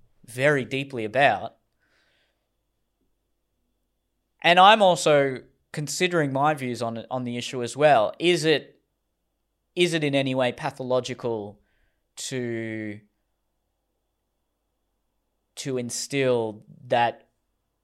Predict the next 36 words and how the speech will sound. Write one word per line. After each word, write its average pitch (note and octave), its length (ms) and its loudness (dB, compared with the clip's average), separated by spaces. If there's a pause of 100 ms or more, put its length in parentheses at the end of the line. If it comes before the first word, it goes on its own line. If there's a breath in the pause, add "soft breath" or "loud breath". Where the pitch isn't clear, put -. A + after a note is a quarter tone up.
(420)
extreme C#3 560 -2
version A#2+ 360 -2
of A2+ 140 -12 (220)
personal A#2 400 -8
responsibility, A#2+ 680 -6
even F3 180 -2
though E3 180 8
I'm D3 260 4
still, D3 520 0 (200 soft breath)
I C3+ 120 2
have D3 240 2
that C3 180 2
caveat B2 480 2
of A2 240 -2 (420 soft breath)
you D3+ 180 -2
should C#3+ 320 -6
aim F#3 260 4
for G3 160 4
that D3+ 380 6
and C3+ 140 -4
you C#3 80 -4
should C#3+ 160 -4
always C3+ 280 4
strive D#3 460 2
for D#3 120 -4
that, B2+ 420 2 (240 soft breath)
but C#3+ 440 6
there C#3 180 4
should D3+ 220 -2
also D3+ 380 2
be D3 240 2
a C#3 80 4
collective B2+ 560 -4
responsibility A#2+ 840 -6
that A2+ 180 -2
exists. G#2+ 800 -12